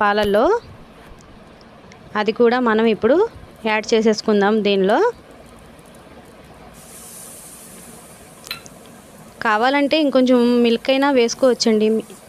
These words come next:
మీరు ఇంకా. ఇది వేసి అంతా కలిసేలాగా ఒకసారి కలుపుకుందాము.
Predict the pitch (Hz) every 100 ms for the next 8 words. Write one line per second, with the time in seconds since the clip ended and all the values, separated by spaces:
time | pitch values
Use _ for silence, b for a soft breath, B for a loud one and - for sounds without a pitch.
0 | - 214 196 202 185 247 440 466 - -
1 | - - - - - - - - - 220
2 | 226 226 226 254 311 247 233 240 269 240
3 | 226 247 240 208 240 262 - 214 202 233
4 | 233 220 220 247 240 208 190 226 381